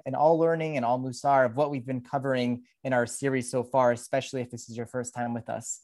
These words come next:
First of all, when we are discussing musar and midot, or character traits, we're talking about the Jewish art of self-improvement, of character development. It's meant to be introspective, but musar is generally done in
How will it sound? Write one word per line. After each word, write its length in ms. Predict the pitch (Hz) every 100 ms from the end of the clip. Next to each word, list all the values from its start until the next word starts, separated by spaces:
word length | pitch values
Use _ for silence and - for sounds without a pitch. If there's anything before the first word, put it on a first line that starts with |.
| _ _ -
First 260 | 180 -
of 80 | 180
all, 300 | 170 196 - _ _ _ _ _ - -
when 220 | 143 208
we 80 | 202
are 80 |
discussing 500 | 175 - 190 190 180
musar 540 | 160 156 160 165 147 120
and 180 | 131 131
midot, 380 | 123 151 151 - - -
or 360 | 139 123 120 _ _
character 440 | - 160 160 160
traits, 520 | 131 156 151 220 - - _ _ -
we're 100 | 175
talking 460 | 180 190 202 220 196
about 400 | 170 170 180 160
the 60 |
Jewish 340 | 131 175 185 - 156
art 240 | 147 143
of 80 | 127
self-improvement, 840 | 135 123 131 123 202 170 175 170
of 140 | - -
character 400 | - 175 180 170
development. 640 | 160 165 160 143 143 - _ _ -
It's 160 | - 160
meant 260 | 180 185
to 100 | -
be 360 | 151 185 190 - -
introspective, 960 | 180 180 170 - - 143 - 202 240 247 240 - - -
but 140 | 185
musar 420 | 190 196 214 202
is 140 | 196 135 127
generally 460 | 170 202 202 190
done 240 | 151 147
in 120 | 147